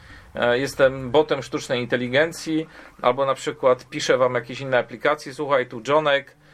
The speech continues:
prawda, bądź dla mnie miły i sympatyczny, bo wiesz, ja się dopiero uczę i nie wkurzaj się”.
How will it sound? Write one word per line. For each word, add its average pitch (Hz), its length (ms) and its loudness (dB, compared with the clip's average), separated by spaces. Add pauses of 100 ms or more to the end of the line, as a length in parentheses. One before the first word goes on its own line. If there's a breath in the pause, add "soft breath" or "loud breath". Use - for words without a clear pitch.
(220 soft breath)
prawda, 131 320 6 (640)
bądź 143 280 2
dla 143 160 2
mnie 139 160 -8
miły 151 260 -4
i 135 40 -8
sympatyczny, 135 640 -2
bo 135 100 0
wiesz, 135 200 0
ja 131 100 -4
się 135 100 -8
dopiero 127 340 2
uczę 156 340 0
i - 20 -6
nie 135 120 -6
wkurzaj 151 440 2
się”. 147 320 0